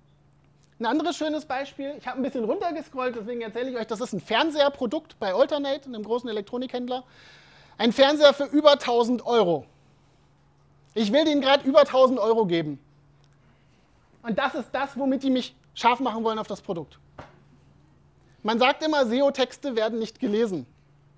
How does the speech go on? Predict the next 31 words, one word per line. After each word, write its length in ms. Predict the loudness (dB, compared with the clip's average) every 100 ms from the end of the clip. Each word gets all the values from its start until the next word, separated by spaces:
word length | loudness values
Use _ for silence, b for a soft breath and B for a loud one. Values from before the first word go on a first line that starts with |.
| _ _ _ _ -2
Nee, 140 | 0
wenn 140 | 2 2
die 160 | 2
so 140 | 2 4
aussehen, 420 | 8 8 8 4
werden 240 | 4 4
die 60 | 4
nicht 200 | 2 2
gelesen. 560 | 2 4 4 2 -4 -10 -20 _ _ -20 _ -2
Nein, 440 | 0 2 -2 -6 -14 _ _ _
macht's 260 | -4 -4 0
doch 140 | 0
vernünftig. 480 | 2 0 0 -6 -14 b b
Ich 140 | -14 -10
glaub, 280 | -8 -8
der, 580 | -6 -4 -4 -4 -8 -10
ähm, 200 | -10 -14 -20 _ _
Redakteur 380 | -10 -10 -8 -8
bei 140 | -6 -6
Alternate 500 | -8 -10 -12 -12 -12
hatte 160 | -14
einen 160 | -14 -14
akuten 320 | -16 -14 -12
Schwächeanfall, 560 | -8 -6 -4 -6 -6 -6
der 100 | -4
konnte 220 | -4 -4
nicht 140 | -6
mehr 100 | -6
die 80 | -6
Enter-Taste 480 | -4 -2 -2 -6 -8
drücken. 340 | -10 -8 -10